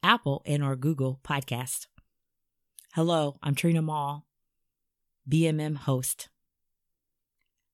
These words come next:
Thousands of candles can be lighted from a single candle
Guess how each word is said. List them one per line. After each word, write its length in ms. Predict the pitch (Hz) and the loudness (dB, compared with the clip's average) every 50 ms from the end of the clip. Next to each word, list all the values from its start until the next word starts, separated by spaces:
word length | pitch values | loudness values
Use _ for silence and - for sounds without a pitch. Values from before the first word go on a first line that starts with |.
| _ _ - | _ _ -2
Thousands 560 | - 226 226 190 214 233 220 262 269 269 254 | 2 4 4 6 4 4 4 2 2 4 2
of 140 | 269 254 - | 2 -2 -2
candles 640 | - - 202 180 175 165 147 143 139 139 135 - - - - | 0 0 2 2 2 0 0 -2 -2 -4 -6 -8 -12 -12 -14
can 260 | - - 165 156 156 147 | -6 -4 -2 -2 0 0
be 280 | 147 143 139 139 139 - - - - - _ _ | 0 0 0 0 -2 -6 -14 -20 -20 -20 _ _
lighted 580 | - 143 151 151 156 151 135 135 143 - - | -2 0 0 2 0 0 -2 -4 -6 -6 -12
from 220 | - - 147 143 131 | -8 -4 -2 -2 -2
a 80 | 131 | -2
single 540 | 131 - - - 151 151 147 147 147 147 147 | -2 -2 2 2 2 2 2 0 -2 -4 -6
candle 640 | - - - 147 139 135 139 131 135 131 139 139 | -8 -4 -2 0 0 0 -2 -4 -6 -8 -10 -12